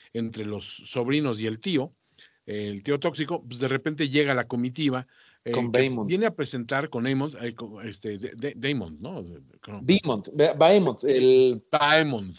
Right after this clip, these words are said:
Speaker 2: Baemond,
Speaker 1: El otro
Speaker 2: es que sí está complicado. Aemond es el que no tiene
Speaker 1: Aemond es
Speaker 2: ojo.
Speaker 1: Cristian Castro, exacto.
Speaker 2: Ajá.
Speaker 1: Ba-,
Speaker 2: Baemond
Speaker 1: Baemond.
Speaker 2: es el que luego, luego fue Bae-, de Ba-,
Speaker 1: Ujú.
Speaker 2: Baemond, vamos a decirlo,
Speaker 1: Baemond.
Speaker 2: Bae-, Bae-,
Speaker 1: Ujú.
Speaker 2: Baemond.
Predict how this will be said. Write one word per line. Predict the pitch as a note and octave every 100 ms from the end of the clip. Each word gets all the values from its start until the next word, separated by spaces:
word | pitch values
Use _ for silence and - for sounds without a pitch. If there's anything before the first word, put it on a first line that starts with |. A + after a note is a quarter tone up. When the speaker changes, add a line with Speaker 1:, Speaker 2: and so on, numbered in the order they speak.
| -
Speaker 2:
Baemond, | C#3+ D3
Speaker 1:
El | D#3
otro | F3+ F3 C#3+ B2
Speaker 2:
es | E3+
que | E3+ G#3
sí | A3+
está | A3 A3
complicado. | G#3 G3 F#3+ - E3+ A#2+ -
Aemond | D3 G3+ A3 A#3 C#4 - -
es | D3+ E3+
el |
que | -
no | C#3+ C#3+
tiene | D3+ D#3 D#3 D3+
Speaker 1:
Aemond | F#3+ F#3
es | F#3
Speaker 2:
ojo. | -
Speaker 1:
Cristian | F3+ E3 D3+
Castro, | G3+ F#3+ A3+ A3 A#3
exacto. | C3+ E3 E3+ C#3+
Speaker 2:
Ajá. | D3+ C#3+ C3
Speaker 1:
Ba-, | C#3+ C#3
Speaker 2:
Baemond | C3+ B2+ D3+ F3+ A3+ A3 A#3 B3+
Speaker 1:
Baemond. | - -
Speaker 2:
es | F3 F#3+
el | F3+
que | E3 C#3+ C#3 C3+ C#3
luego, | D#3 E3
luego | D#3 D#3
fue | D3+ C3+
Bae-, | C3+ B2+ A#2+ -
de | - A2
Ba-, | A#2+ B2 B2+
Speaker 1:
Ujú. | A2+
Speaker 2:
Baemond, | B2+ E3+ G3 A#2+ G#2
vamos | B2+ C3 C#3
a |
decirlo, | F3+ F#3+ D3 A#2+
Speaker 1:
Baemond. |
Speaker 2:
Bae-, | B2+
Bae-, | B2 B2+
Speaker 1:
Ujú. | A2
Speaker 2:
Baemond. | A#2+ B2 E2+